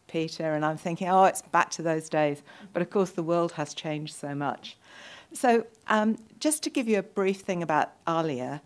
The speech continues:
the, the Australian Library and Information Association, most people think about public libraries when they think about libraries, but actually we're the peak body representing the interests of public, school,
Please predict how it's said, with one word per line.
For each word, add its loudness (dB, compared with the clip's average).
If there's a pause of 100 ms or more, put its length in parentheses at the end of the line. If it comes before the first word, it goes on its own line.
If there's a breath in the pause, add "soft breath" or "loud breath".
(120)
the, -6
the -4
Australian -2
Library 0
and -4
Information -6
Association, -8 (240 loud breath)
most 2
people -2
think -4
about 0 (140)
public -4
libraries 2
when -4
they -4
think -8
about -2
libraries, -4 (340 loud breath)
but 0
actually 0
we're 0
the -8
peak -6
body -2
representing -2
the -2
interests -6
of -8
public, 0 (180 soft breath)
school, 0